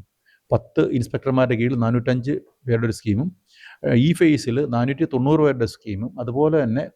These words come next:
മകരവിളക്ക് സമയത്ത് ആയിരത്തി ഇരുന്നൂറ് പേരുടെ ഒരു, ആ, സ്ട്രെങ്ത്, ആ, ഡീറ്റെയിലിംഗ് ആണ് നടത്തിയിരിക്കുന്നത്. അതിനെ സംബന്ധിച്ച് വിശദമായിട്ട് ഇന്നലെ ഞങ്ങൾ,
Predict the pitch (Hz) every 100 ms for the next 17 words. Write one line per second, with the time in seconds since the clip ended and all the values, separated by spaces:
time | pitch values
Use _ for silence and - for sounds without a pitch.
0 | 123 113 127 143 143 143 - - - 127
1 | 123 - - 120 135 131 143 139 147 135
2 | 123 127 123 117 120 - _ _ _ _
3 | _ 131 120 120 110 - 120 123 135 -
4 | - - 123 113 120 123 120 117 113 107
5 | 110 113 98 104 127 147 127 143 147 151
6 | 143 120 - 143 143 135 123 139 123 120
7 | -